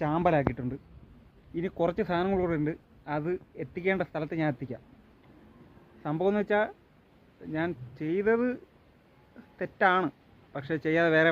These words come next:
വഴിയില്ല, ചെയ്തേ പറ്റൂ. അത് തെറ്റാണെങ്കിൽ എന്നോട് ക്ഷമിക്കുക, എനിക്ക് വേറെ വഴിയില്ല. ഇനിയെങ്കിലും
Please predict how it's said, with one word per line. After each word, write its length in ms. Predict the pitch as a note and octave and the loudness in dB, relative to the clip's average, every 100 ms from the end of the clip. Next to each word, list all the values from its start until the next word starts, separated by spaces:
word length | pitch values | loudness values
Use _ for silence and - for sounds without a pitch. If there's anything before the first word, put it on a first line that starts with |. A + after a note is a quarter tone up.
| D3+ | 6
വഴിയില്ല, 300 | D3 C#3+ A2 - - - - - _ _ - | 4 2 -2 -16 -20 -20 -20 -20 _ _ -4
ചെയ്തേ 240 | C#3+ D3 C#3+ | 0 2 2
പറ്റൂ. 220 | B2 - - - - - - - - - - - - - - - - - C#3 | -2 -8 -14 -20 -20 -20 -20 -20 -20 -20 -20 -18 -18 -20 -20 -20 -20 -12 -4
അത് 120 | C#3 D3+ - - - - - - | -2 -2 -6 -20 -20 -20 -20 -10
തെറ്റാണെങ്കിൽ 580 | C#3 - D3+ D3 D3 D#3 - - - - - - - - - | -8 0 2 2 2 -2 -6 -16 -20 -20 -20 -20 -20 -14 -2
എന്നോട് 200 | D3 C#3 | 0 0
ക്ഷമിക്കുക, 360 | C#3+ C3+ B2 B2+ - - - - - - - - - | 0 -2 0 -4 -6 -16 -20 -20 -20 -20 -20 -20 -8
എനിക്ക് 180 | C#3+ C3+ | -4 0
വേറെ 140 | C#3 C#3 | 2 2
വഴിയില്ല. 320 | B2+ B2+ A2 - - - - - - - - - - - - - - - - - - - - | 0 -2 -4 -12 -18 -20 -20 -20 -20 -20 -20 -20 -20 -16 -12 -10 -10 -8 -6 -4 -4 -6 0
ഇനിയെങ്കിലും 400 | E3 F3+ E3+ | 0 2 -2